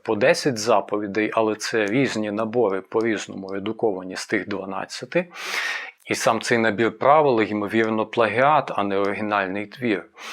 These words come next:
Ймовірно, вони переписані з інших релігійних книг, інших релігій, більш давніх. Наприклад, єгипетської книги мертвих, в якій були сорок два виправдальних твердження.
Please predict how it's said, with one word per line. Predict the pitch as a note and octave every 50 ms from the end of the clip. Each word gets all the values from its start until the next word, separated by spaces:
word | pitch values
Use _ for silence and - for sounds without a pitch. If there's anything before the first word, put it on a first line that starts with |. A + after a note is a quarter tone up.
| - - -
Ймовірно, | G#2+ F#2 G#2 A2+ A#2 C3+ D#3+ D#3+ D3+ C3+ B2
вони | G#2+ G#2+ A2+ A2+ A#2+ B2
переписані | A#2+ - - A#2+ A#2 A2 A2 - C3 B2 - - C3 B2 B2 B2 A#2
з | - - - -
інших | E3 E3 D#3+ - - - D#3+ - - A2+
релігійних | G#2+ G#2+ G2 G#2 G2 G#2+ A2 G#2 G#2 G2+ G2 F#2 -
книг, | - - G#2+ A#2 C#3+ D#3 D3+ - -
інших | - B2+ A#2+ A#2 G#2+ - - D3+ D3 - - C#3+
релігій, | D3 D#3 E3 F3 F3+ D#3 A#2 E2+ F2+ F#2
більш | E2+ F2 A2+ G#2 G#2 A2 -
давніх. | - D3+ D#3+ D3 A#2+ F#2+ F#2 F#2 F2 - - - - - - - - - -
Наприклад, | B2+ B2 A#2+ - C3+ C3 C3 - C#3+ B2+ - C3
єгипетської | A#2 A2 A2+ A#2+ - B2+ A#2 - - - B2+ A#2+
книги | A2+ - A#2 A#2+ A#2 G#2 A2+ B2
мертвих, | C#3 D3 D#3+ D#3+ C#3 B2+ - - G#2 G2 - -
в | G#2+
якій | G#2 G#2+ G#2+ - B2 A#2+ A2+
були | G#2 G2+ G#2+ G#2+ G#2+ A2 A#2 A2+ A#2 - - - -
сорок | - - - C#3 A#2+ A2+ G#2
два | G#2+ G#2+ A#2 A#2+
виправдальних | A2 A2+ G#2+ A2 A#2+ A#2 G#2+ G#2 A2 A2+ A2 G#2+ A2 A2+ - -
твердження. | - C3 C3 C#3+ C#3 C3 A#2 F#2+ F2+ G2+ F#2+ F#2 E2+ F2 F2+ - -